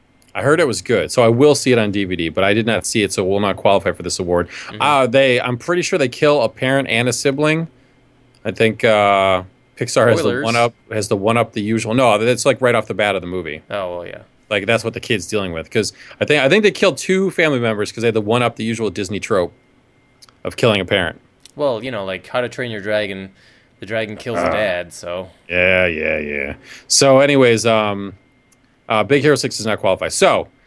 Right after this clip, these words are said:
Speaker 1: best animated movie, um, Assault, Batman, Assault on Arkham.
Speaker 2: Hmm.
Speaker 1: Quality.
Speaker 2: That was kick-ass.
Speaker 1: Quality. I highly enjoyed it.
Speaker 2: Mm-hmm.
Speaker 1: Not quite as good as the Lego Movie.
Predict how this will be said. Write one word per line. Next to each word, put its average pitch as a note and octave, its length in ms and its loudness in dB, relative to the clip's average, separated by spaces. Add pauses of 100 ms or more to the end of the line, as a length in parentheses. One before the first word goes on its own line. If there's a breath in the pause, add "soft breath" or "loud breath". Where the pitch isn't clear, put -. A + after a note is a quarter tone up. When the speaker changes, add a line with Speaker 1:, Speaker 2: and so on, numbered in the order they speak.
(160 soft breath)
Speaker 1:
best D#3 220 2
animated D3 440 0
movie, C3+ 560 2
um, G#2+ 600 0 (840)
Assault, C#3+ 460 0
Batman, C#3 480 -2
Assault B2+ 280 0
on C3 100 2
Arkham. G#2+ 440 -4 (420)
Speaker 2:
Hmm. A#2 520 -12 (440)
Speaker 1:
Quality. G2+ 720 -2 (280 soft breath)
Speaker 2:
That - 80 -18
was - 100 -20
kick-ass. - 800 -10 (160)
Speaker 1:
Quality. - 560 0 (100)
I G#2 140 0
highly G#2+ 360 0
enjoyed F2 320 -8
it. E2+ 120 -12 (200 loud breath)
Speaker 2:
Mm-hmm. A#2+ 120 -8
Speaker 1:
Not G3 240 0
quite F#3+ 340 2
as E3+ 160 2
good D#3+ 320 4
as B2+ 360 2
the B2 80 0
Lego A#2+ 280 2
Movie. E2+ 380 -8